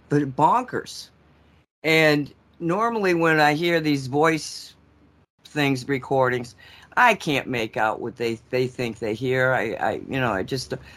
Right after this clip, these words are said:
this time it was a lot different. It was like, "What's your name?" "Don." Well, Don Repo was the engineer that was often seen on the planes,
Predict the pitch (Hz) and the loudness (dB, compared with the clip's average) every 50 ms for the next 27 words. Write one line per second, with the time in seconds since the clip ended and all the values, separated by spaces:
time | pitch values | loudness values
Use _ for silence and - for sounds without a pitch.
0 | - - - 220 262 269 - - 285 294 - 311 185 165 147 110 151 147 139 135 | -20 0 4 4 4 4 2 2 6 6 6 6 6 2 0 0 0 0 0 0
1 | 135 131 131 143 175 208 220 202 165 156 147 131 131 135 131 127 120 110 - 110 | -2 -2 -2 -2 -2 -2 -2 -4 -2 -4 -4 -4 -2 -4 -6 -4 -4 -6 -6 -6
2 | 135 127 123 131 135 131 123 117 - - - - - - _ - 180 196 190 - | -6 -6 -6 -4 -2 -2 -2 -2 -2 -8 -20 -20 -20 -14 _ -2 -2 -2 -2 -2
3 | 202 190 185 185 185 190 185 170 147 117 104 110 120 156 165 170 175 170 165 143 | -2 -2 0 0 2 2 2 2 2 0 -2 -2 0 2 4 6 8 8 8 6
4 | 117 82 62 - - _ _ _ _ _ _ _ - - _ _ - 143 147 135 | 4 2 -2 -14 -20 _ _ _ _ _ _ _ -20 -20 _ _ -4 -4 -4 -2
5 | 135 165 175 190 185 180 175 170 180 214 226 - - 147 147 139 135 143 143 147 | 0 0 2 2 2 2 0 0 -2 -2 -2 0 2 2 4 4 2 0 2 2
6 | 143 139 131 - 151 151 151 156 175 175 165 - 151 147 147 165 196 214 208 180 | 2 2 0 -2 -2 0 2 2 2 0 0 -2 0 0 2 2 2 2 4 6
7 | 156 143 139 143 139 135 131 - - - 147 135 127 160 104 156 180 208 226 - | 4 4 4 2 0 0 -2 -6 -4 -2 -2 -2 0 2 2 4 4 4 2 2
8 | _ 160 147 135 127 - - 143 135 127 127 123 123 123 117 107 - - 123 110 | _ -2 -2 -2 -2 -2 -2 -2 0 0 0 0 -2 -2 -4 -6 -6 -4 -4 -4
9 | 95 76 50 50 - - - - | -4 -4 -6 -10 -16 -16 -20 -20